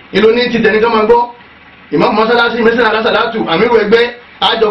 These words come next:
pàdé ńbẹ̀ ni o. A wà á yàn nàná ọ̀rọ̀ tí ń bá ń dá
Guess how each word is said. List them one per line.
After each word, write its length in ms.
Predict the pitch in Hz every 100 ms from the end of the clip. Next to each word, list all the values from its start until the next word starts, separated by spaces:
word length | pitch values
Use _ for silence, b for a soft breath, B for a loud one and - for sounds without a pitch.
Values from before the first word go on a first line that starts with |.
| 202
pàdé 260 | 185 202 247
ńbẹ̀ 180 | 220
ni 120 | 202 202
o. 220 | 180 - - - - - B B
A 200 | 240 262
wà 100 | 214
á 100 | 233
yàn 120 | 254
nàná 240 | 202 180 220
ọ̀rọ̀ 300 | 240 190 151
tí 100 | 208
ń 60 | 233
bá 120 | 226
ń 80 |
dá 100 | 233